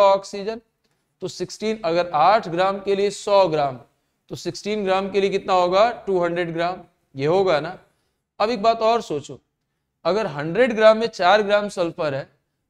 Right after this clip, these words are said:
तो टू हंड्रेड ग्राम में कितना ग्राम सल्फर होगा, आठ ग्राम।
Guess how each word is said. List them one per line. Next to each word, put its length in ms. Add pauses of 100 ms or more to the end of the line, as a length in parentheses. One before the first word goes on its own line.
(120)
तो 60 (180)
टू 160
हंड्रेड 300
ग्राम 220
में 120
कितना 280
ग्राम 260
सल्फर 320
होगा, 240
आठ 340
ग्राम। 300